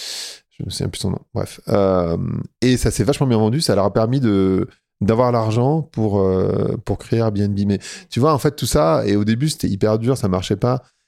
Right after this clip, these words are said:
Et en fait, tout ça, les gens, ils le voient pas. Euh, parce qu'évidemment, tu vois le succès d'Airbnb et donc, euh, tu ne vois que ça et que les mecs sont milliardaires. Et...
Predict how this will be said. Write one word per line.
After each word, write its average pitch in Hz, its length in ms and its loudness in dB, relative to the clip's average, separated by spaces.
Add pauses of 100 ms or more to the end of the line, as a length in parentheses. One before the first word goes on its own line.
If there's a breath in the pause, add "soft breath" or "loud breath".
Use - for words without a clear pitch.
(160)
Et 98 160 0
en 98 40 0
fait, 131 300 0
tout - 120 -6
ça, 143 160 2
les 123 100 0
gens, 113 100 2
ils 107 60 2
le 98 60 2
voient 101 180 2
pas. 127 240 -2 (160)
Euh, - 580 -2
parce 101 140 -6
qu'évidemment, 104 640 2
tu 92 160 -8
vois 104 140 2
le 98 60 -2
succès 104 260 -6
d'Airbnb 92 480 0
et 117 300 0
donc, 98 260 -4
euh, - 60 -4 (260)
tu - 100 -8
ne 95 60 -2
vois 95 100 0
que 95 140 -6
ça 113 280 0
et 98 40 0
que - 80 -6
les 90 40 -2
mecs 95 120 -4
sont - 100 -4
milliardaires. 98 680 0
Et... 98 160 -4